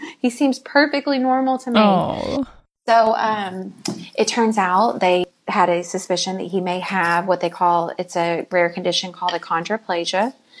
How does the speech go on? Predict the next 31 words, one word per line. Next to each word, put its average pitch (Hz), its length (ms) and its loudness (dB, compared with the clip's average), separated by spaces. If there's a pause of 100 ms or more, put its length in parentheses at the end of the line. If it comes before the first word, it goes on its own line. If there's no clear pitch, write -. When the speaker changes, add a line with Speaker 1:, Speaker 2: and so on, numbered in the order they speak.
(300)
Speaker 1:
which 190 200 0
is 180 220 -2
the 180 120 -4
most 175 260 -2
common 202 340 0
form 180 280 -2
of 165 80 -4
dwarfism. - 800 -4 (680)
And 180 600 0 (260)
I 185 540 4
had 175 260 -4
never 175 540 2
heard 180 600 -6 (180)
the 208 100 0
word 196 340 4
achondroplasia. 240 1000 0 (640)
I 185 180 4
had 185 220 -4
never 180 380 -4
even 175 340 -6
said 175 300 -2
the 175 80 0
word 170 220 2
dwarfism 175 540 -4
out 165 180 -2
loud. 175 380 2
I 185 80 2
didn't 165 260 -4
really 175 340 -2
have 180 300 -6
any 180 360 -6